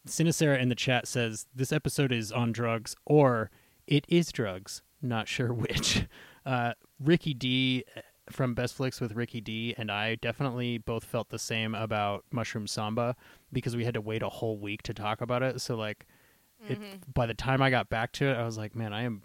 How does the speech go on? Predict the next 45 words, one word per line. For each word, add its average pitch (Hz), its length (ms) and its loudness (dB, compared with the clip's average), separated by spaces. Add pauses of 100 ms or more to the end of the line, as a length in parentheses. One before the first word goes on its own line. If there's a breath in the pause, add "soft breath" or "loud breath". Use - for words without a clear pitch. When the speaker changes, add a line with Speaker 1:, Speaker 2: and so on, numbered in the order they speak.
(180)
Speaker 1:
deeply 147 400 2
immersed 120 400 0
in 117 60 -4
this 110 160 -6
episode." 104 520 -4 (680 loud breath)
Um, 110 480 -2 (880 loud breath)
those, 139 240 4
that 131 140 6
is, 113 100 2
that 120 240 4
is 110 100 2
a 110 60 2
very, 101 460 -4
very 95 340 -4
good 98 240 -8
pick, 101 400 -6
Kylie. 95 320 -8
Thank 107 240 -10
you 95 60 -16
for 104 120 -18
sharing 92 300 -10
that 95 140 -8
with 98 100 -8
us. 90 320 -8
That 143 220 2
means 113 340 0
Speaker 2:
Ooh. 104 60 -10
Speaker 1:
that 110 100 -4
it 101 80 -6
is 98 180 -6
Ricky 113 300 -6
D 127 240 -6
from 156 500 -2
Best 104 220 -8
Flicks - 240 -8
with 101 140 -10
Ricky 101 240 -8
D's 101 280 -8
turn 101 360 -6
to 104 100 -10
share 104 340 -6
his 160 220 -4
picks - 340 -12
with - 140 -8
us. - 240 -12